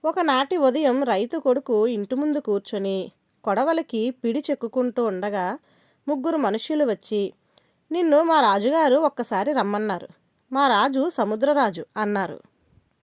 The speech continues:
సముద్రరాజు దేవతల జాతికి చెందినవాడు. ఈ మనుషులు చూడబోతే నల్లగా, వికారంగా కనిపించారు. నిజానికి వాళ్ళు రాక్షసరాజు దూతలు. ఆ సంగతి రైతు కొడుకు గ్రహించలేదు.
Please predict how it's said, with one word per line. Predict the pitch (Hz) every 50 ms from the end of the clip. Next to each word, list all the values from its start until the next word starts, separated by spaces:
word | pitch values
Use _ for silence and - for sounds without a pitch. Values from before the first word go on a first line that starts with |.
| _ _ _ _ _ _ _ -
సముద్రరాజు | - - 254 240 254 269 247 311 339 349 359 359 359 277 240 254 285
దేవతల | 294 233 220 202 202 214 240 240 320 311 320
జాతికి | 269 311 302 294 269 320 269 285 - -
చెందినవాడు. | 262 233 226 220 220 214 190 185 175 170 - - _ _ _ _ _ _ _ _ _ _ _ _ _ _ _ _ _
ఈ | 339 370 381
మనుషులు | 339 277 214 226 233 294 349 370
చూడబోతే | 311 - 294 254 247 254 247 277 269 254 - 247 233 233 233 220 - - _ _ _ _ _ 202
నల్లగా, | 196 196 196 208 220 240 247 233 247 254
వికారంగా | 247 214 185 - 233 240 262 277 285 277 262 262
కనిపించారు. | 330 - 294 202 190 - 208 196 196 - - 175 170 - - _ _ _ _ _ _ _ _ _ _ _ _
నిజానికి | 247 220 202 202 262 311 359 403 - 370 370
వాళ్ళు | 330 339 320 302 269 226 254 302
రాక్షసరాజు | 277 214 175 175 - - 285 277 - 311 294 294 269 240 285 320
దూతలు. | 220 226 214 208 - 226 202 165 - - _ _ _ _ _ _ _ _ _ _ _ _ _ 277
ఆ | 302 349
సంగతి | 339 339 277 254 294 359 349 330 277 277 302
రైతు | 269 214 208 247 - 359
కొడుకు | - 294 254 240 - 370
గ్రహించలేదు. | 349 269 214 190 190 247 285 277 - 269 214 196 190 165 151